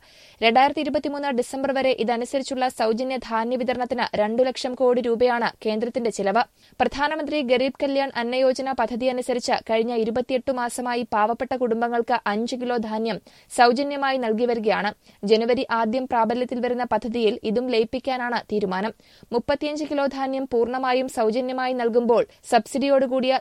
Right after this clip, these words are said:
ധാന്യ വിതരണത്തിനോ അഞ്ച് കിലോ സൗജന്യ ധാന്യ വിതരണത്തിനോ പ്രസക്തിയില്ലല്ലോ. നൂറ്റിനാൽപത് കോടി ജനങ്ങളുടെ ഭക്ഷ്യാവശ്യങ്ങൾ പൂർണ്ണമായും നേരിടാനുള്ള സ്റ്റോക്ക് രാജ്യത്തുണ്ട്.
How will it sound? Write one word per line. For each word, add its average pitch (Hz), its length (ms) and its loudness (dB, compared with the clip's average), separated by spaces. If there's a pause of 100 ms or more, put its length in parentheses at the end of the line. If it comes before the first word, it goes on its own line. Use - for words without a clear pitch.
ധാന്യ 226 360 -2
വിതരണത്തിനോ 254 600 -2
അഞ്ച് 233 320 -2
കിലോ 247 260 -2
സൗജന്യ 240 500 0
ധാന്യ 220 340 -2
വിതരണത്തിനോ 240 480 -2 (160)
പ്രസക്തിയില്ലല്ലോ. 220 840 0 (240)
നൂറ്റിനാൽപത് 294 720 2
കോടി 294 300 4
ജനങ്ങളുടെ 269 540 0
ഭക്ഷ്യാവശ്യങ്ങൾ 262 920 -2
പൂർണ്ണമായും 254 600 0
നേരിടാനുള്ള 247 560 -2 (140)
സ്റ്റോക്ക് 226 480 0 (120)
രാജ്യത്തുണ്ട്. 214 480 0